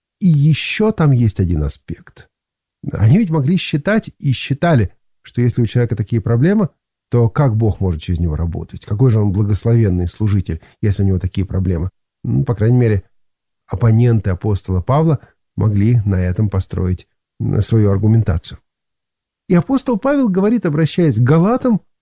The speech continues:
"Вот вы готовы были даже это сделать". А дальше он задает вопрос: "А что с вами? Вот что с вами сейчас?" Эм, потому что в третьей главе, а, эта тема уже поднималась. "Кто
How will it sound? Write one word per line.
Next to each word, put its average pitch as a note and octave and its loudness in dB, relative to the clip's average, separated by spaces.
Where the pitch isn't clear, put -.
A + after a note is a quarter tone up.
"Вот D#3+ 2
вы E3 2
готовы G3+ 0
были G3 2
даже F3+ 2
это G3+ 0
сделать". G#2+ -2
А F#2+ -4
дальше G#2+ 0
он F#2+ 2
задает F2+ -2
вопрос: F#2+ -6
"А - -6
что - -6
с - -6
вами? - -16
Вот - -12
что - -2
с - -2
вами A2 2
сейчас?" - -6
Эм, F#2+ 0
потому F#2+ 0
что F2+ -4
в - -10
третьей B2+ 0
главе, A#2 0
а, G2+ -4
эта C3 0
тема C3+ 2
уже A#2+ 0
поднималась. B2+ 0
"Кто D#3+ -2